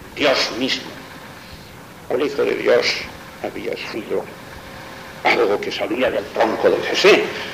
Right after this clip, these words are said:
algo que nacía de nuestra tierra, pero que venía de Dios. Dios da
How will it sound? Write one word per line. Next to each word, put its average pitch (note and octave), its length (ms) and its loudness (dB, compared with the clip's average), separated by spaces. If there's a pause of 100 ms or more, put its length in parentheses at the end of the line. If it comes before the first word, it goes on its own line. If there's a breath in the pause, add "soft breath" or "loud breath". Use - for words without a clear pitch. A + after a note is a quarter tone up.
(160 loud breath)
algo A2+ 340 10
que A#2 140 10
nacía A#2+ 500 8
de A2+ 100 10
nuestra - 440 2
tierra, - 460 8 (280)
pero - 180 -2
que - 100 -8
venía A2 360 2
de G#2 80 2
Dios. A2 240 6 (140)
Dios C#3+ 280 10 (160)
da B2+ 340 6